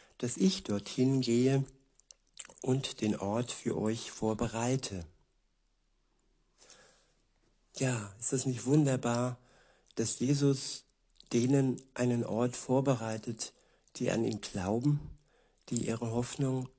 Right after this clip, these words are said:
auf ihn setzen, die ihren Mut nicht sinken lassen, die ihm vertrauen? Ja, wir haben eine Wohnung bei ihm, gewiss.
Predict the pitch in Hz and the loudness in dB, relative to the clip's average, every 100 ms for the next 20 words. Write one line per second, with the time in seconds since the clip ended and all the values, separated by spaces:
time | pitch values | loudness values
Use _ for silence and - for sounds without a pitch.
0 | _ _ - 113 - 123 131 139 135 135 | _ _ -4 -4 -2 0 0 0 0 0
1 | - 147 135 - _ _ _ _ - 127 | 2 2 -2 -10 _ _ _ _ -4 -2
2 | 117 117 113 120 139 - - 127 123 - | -2 -2 -2 -2 -2 -6 -8 -6 -4 -4
3 | 139 139 - 135 127 131 - 135 131 _ | 0 -2 0 -2 0 -2 0 -2 -4 _
4 | _ _ _ _ _ _ - _ - - | _ _ _ _ _ _ -14 _ -20 -8
5 | - 139 127 127 127 120 - 110 117 135 | -6 0 2 2 -2 -6 -4 -2 0 0
6 | 127 - _ _ _ _ _ _ _ _ | -2 -12 _ _ _ _ _ _ _ _
7 | _ _ 123 123 101 - _ _ - 117 | _ _ -2 -2 -4 -12 _ _ -4 -2
8 | 117 131 127 127 127 135 185 180 139 120 | 0 2 2 2 2 2 4 4 4 0
9 | 131 120 127 139 139 131 _ - 131 127 | -2 -2 0 2 0 -2 _ -2 0 4
10 | 156 - - | 4 4 2